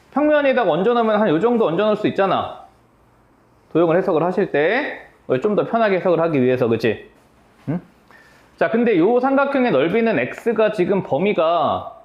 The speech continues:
요 한 변의 길이를 지금 얼마로 줬냐면 일로 줬으니까 전체 길이가 이잖아요. 그쵸?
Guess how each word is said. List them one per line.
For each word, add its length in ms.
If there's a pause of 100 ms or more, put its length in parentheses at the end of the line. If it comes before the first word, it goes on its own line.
요 80
한 160
변의 320
길이를 300
지금 140
얼마로 380
줬냐면 500
일로 240
줬으니까 520
전체 340
길이가 280
이잖아요. 600
그쵸? 400